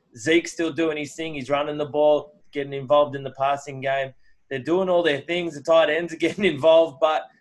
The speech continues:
they just can't stop anyone. Uh, he's gonna have to keep airing it out, and unfortunately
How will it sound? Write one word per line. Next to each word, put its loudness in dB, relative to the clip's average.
they -4
just -10
can't -4
stop -4
anyone. -4
Uh, -2
he's -6
gonna -2
have -2
to -18
keep -8
airing 2
it -2
out, 2
and -4
unfortunately -4